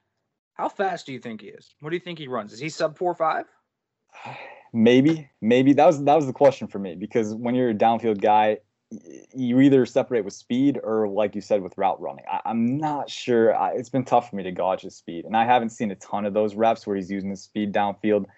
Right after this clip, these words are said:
Speaker 2: Maybe sub four five.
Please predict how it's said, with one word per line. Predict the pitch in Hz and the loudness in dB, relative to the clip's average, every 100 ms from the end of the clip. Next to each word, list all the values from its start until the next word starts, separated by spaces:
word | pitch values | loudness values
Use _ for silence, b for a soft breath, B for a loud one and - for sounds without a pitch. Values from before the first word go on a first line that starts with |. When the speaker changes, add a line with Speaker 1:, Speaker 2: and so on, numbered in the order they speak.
| b b b b _ _ _ - | b b b b _ _ _ -8
Speaker 2:
Maybe | 123 113 117 123 135 139 139 _ _ _ | 0 2 4 4 2 0 -4 _ _ _
sub | - 127 127 | 0 0 2
four | 135 | 0
five. | - 131 131 127 | 2 2 2 0